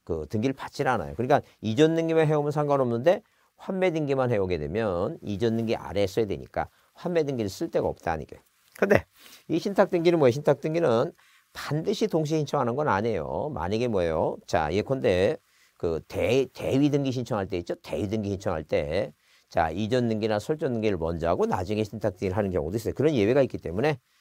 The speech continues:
자, 그래서 이 동시에 신청한다는 그 기본 개정이 뭐예요? 기본 개념이 있다는 얘기지 예외로 있어요. 근데 예외 없어요, 이거는. 그래서 이건 사건이 등기할 것이 아닌 경우에 해당하고 이건 신청서 방식에 적합하지 않는다, 이렇게 해당이 된다.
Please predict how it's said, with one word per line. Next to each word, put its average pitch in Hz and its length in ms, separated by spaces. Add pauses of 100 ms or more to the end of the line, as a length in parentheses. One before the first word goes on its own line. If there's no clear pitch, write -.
(200)
자, 87 160
그래서 90 260
이 90 140
동시에 123 420
신청한다는 120 640
그 101 200
기본 107 340
개정이 90 400
뭐예요? 76 260
기본 113 300
개념이 107 720 (240)
있다는 107 400
얘기지 98 640 (260)
예외로 98 380
있어요. 90 240
근데 143 240
예외 120 180
없어요, 123 260
이거는. 82 240 (440)
그래서 113 180
이건 151 260 (240)
사건이 143 540
등기할 131 320
것이 143 300
아닌 117 400
경우에 110 300
해당하고 90 440
이건 95 220
신청서 185 520
방식에 110 420
적합하지 107 540
않는다, 95 460
이렇게 82 320
해당이 107 340
된다. 78 420